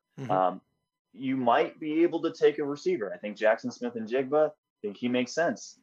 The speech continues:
Speaker 2: Uh, we've seen some buzz over the last couple of days that they were doing, doing a lot of pre-draft work on him. I don't think that that's an accident.
Speaker 1: How about the Giants?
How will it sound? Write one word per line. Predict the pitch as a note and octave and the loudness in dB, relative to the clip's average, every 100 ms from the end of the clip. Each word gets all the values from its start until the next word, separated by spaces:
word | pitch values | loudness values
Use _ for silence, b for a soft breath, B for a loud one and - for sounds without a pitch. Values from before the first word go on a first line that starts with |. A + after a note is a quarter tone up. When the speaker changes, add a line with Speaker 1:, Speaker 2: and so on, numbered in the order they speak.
| - E2+ | -16 -8
Speaker 2:
Uh, | G2 | -6
we've | F#2+ G#2 | -6 -8
seen | - A2+ | -8 -8
some | A2+ A2+ | -4 0
buzz | A2+ A#2 A#2+ | 4 4 2
over | A2+ | -2
the | A#2 | 0
last | A2+ - | -2 -2
couple | A#2+ A#2+ | -6 -2
of | A#2 | -2
days | B2 C3+ | 0 -2
that | - | -2
they | F#2+ | -6
were | F#2 F#2 | -6 -6
doing, | G2 G2 - | -8 -8 -8
doing | G#2+ G#2 | -8 -6
a | F#2 | -2
lot | F#2+ G#2 | -2 -2
of | G#2+ | -4
pre-draft | A#2+ G#2+ A2+ A2+ A2+ | -8 -4 -2 -2 -2
work | A#2+ A#2+ | -6 -4
on | G#2 | -8
him. | F#2+ E2+ | -10 -20
I | D#2+ | -12
don't | F#2+ G#2+ A2+ | -6 -6 -6
think | A2 | -8
that | G#2+ | -4
that's | G#2 G#2 G#2+ | -4 -4 -4
an | |
accident. | A2 A#2 F2+ D#2+ - - | -4 -4 -10 -16 2 8
Speaker 1:
How | A#3+ | 8
about | C4 | 8
the | G3+ | 6
Giants? | G#3 D3+ G#2 - - | 6 6 0 -8 -8